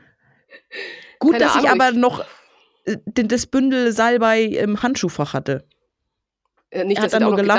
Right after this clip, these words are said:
Speaker 1: gelacht.
Speaker 2: haben, dass das was anderes ist.
Speaker 1: Ja, nee, ja, Gott sei Dank. Er hat dann nur gelacht und mich, äh, weiter, äh, geschickt mit einem kleinen Blick von, von Auslachen und auch ein bisschen Mitleid, so.
Speaker 2: Die Verrückten wieder. Sind's wieder
Speaker 1: Mhm.
Speaker 2: unterwegs.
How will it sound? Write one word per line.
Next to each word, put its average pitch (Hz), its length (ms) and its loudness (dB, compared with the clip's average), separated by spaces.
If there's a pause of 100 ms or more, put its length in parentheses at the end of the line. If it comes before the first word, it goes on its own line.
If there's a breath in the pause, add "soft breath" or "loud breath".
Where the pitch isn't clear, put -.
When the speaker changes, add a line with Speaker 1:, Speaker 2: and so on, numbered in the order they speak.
(120)
Speaker 1:
gelacht. - 40 -4
Speaker 2:
haben, 185 160 -2
dass 180 180 -4
das - 160 -12
was 170 140 -6
anderes 160 360 -6
ist. 151 220 -14 (1500 soft breath)
Speaker 1:
Ja, 185 140 -8
nee, 185 220 -4 (240)
ja, 147 140 -2
Gott 151 140 -8
sei 156 120 -6
Dank. 143 240 -4
Er 170 140 -2
hat 180 120 -6
dann 170 120 -2
nur 165 100 -2
gelacht 156 340 -2
und 156 160 -6
mich, 147 320 -8
äh, 143 220 -2
weiter, 143 400 -2 (260)
äh, - 80 -10
geschickt - 440 -8
mit 214 120 -4
einem 165 220 -4
kleinen 170 560 -4
Blick 190 220 -6
von, 165 300 -4
von - 180 -10
Auslachen 226 600 -4
und 196 100 -6
auch 185 100 -4
ein 185 80 -4
bisschen 165 260 -6
Mitleid, 139 480 -8
so. 135 240 -14 (1200 loud breath)
Speaker 2:
Die 403 100 -2
Verrückten 214 640 -6
wieder. 202 220 -6 (1200)
Sind's 330 320 -2
wieder 233 160 -2
Speaker 1:
Mhm. - 80 -4
Speaker 2:
unterwegs. 202 640 -6